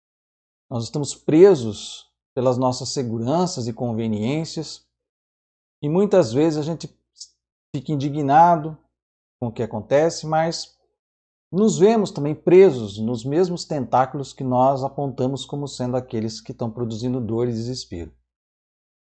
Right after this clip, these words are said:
E às vezes a gente não se sente com força de romper com isso, porque o preço pode ser alto demais.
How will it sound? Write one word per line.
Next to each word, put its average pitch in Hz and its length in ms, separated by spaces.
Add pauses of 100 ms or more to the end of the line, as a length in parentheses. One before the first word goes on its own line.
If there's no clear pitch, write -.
(180)
E 123 180
às 127 140
vezes 139 180
a 143 60
gente 139 240
não 139 80
se 135 120
sente 135 220
com 160 80
força 135 340
de 123 200
romper 135 460
com 127 180
isso, - 440 (520)
porque 143 180
o - 80
preço 131 300
pode 131 220
ser - 120
alto 123 260
demais. 120 600